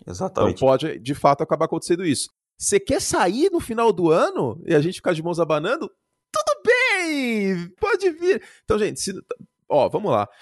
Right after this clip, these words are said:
Speaker 2: Se tivesse tudo bem, o Aaron Rodgers não teria faltado no minicamp.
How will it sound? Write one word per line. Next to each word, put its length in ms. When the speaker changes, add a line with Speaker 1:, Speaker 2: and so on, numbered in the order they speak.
Speaker 2:
Se 140
tivesse 500
tudo 280
bem, 420
o 100
Aaron 140
Rodgers 260
não 120
teria 240
faltado 360
no 60
minicamp. 640